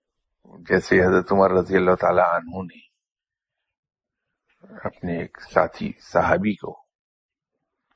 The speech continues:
واپس گھر بھیج دیا تھا کہ کپڑے چینج کر کے آؤ، کیونکہ وہ صحابی اچھے خاصے کھاتے پیتے تھے، لیکن غریبانہ حا-، حال میں آئے تھے سامنے۔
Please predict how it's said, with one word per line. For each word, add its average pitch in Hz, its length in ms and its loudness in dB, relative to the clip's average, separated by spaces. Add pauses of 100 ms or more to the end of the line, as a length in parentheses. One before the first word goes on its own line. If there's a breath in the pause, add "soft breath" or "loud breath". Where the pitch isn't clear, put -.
(360)
واپس 107 380 2
گھر 110 140 -2
بھیج 95 340 -6
دیا 82 140 4
تھا 92 160 -4
کہ 92 140 -2
کپڑے 92 320 0
چینج 90 220 -4 (120)
کر - 60 -4
کے - 200 -10
آؤ، - 160 0 (1000)
کیونکہ - 240 -6
وہ 87 100 4
صحابی 87 500 -2
اچھے - 240 -4
خاصے 82 340 0
کھاتے - 340 0
پیتے 87 340 -12
تھے، - 180 -20 (1400)
لیکن 92 200 2 (380)
غریبانہ 110 500 4
حا-، - 420 -6
حال 92 160 0
میں 90 160 -14
آئے 69 160 -6
تھے - 180 -18
سامنے۔ - 420 -18